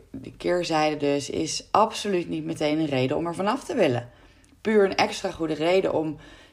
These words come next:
je er heel bewust van te zijn en jezelf op gezette momenten zo beter te kunnen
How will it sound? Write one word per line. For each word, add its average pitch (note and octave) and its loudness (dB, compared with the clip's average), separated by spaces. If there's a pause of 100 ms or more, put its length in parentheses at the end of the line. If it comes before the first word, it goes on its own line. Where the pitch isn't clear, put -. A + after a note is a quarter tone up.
je E2 -6
er D3+ 0
heel C#3+ 0
bewust D3 0
van C#3 -6
te C3 -4
zijn B2+ -2
en - -2
jezelf C#3 0
op - -8
gezette C3+ -4
momenten C#3 -2
zo B2+ -4
beter B2 -2
te C#3+ -12
kunnen B2 -2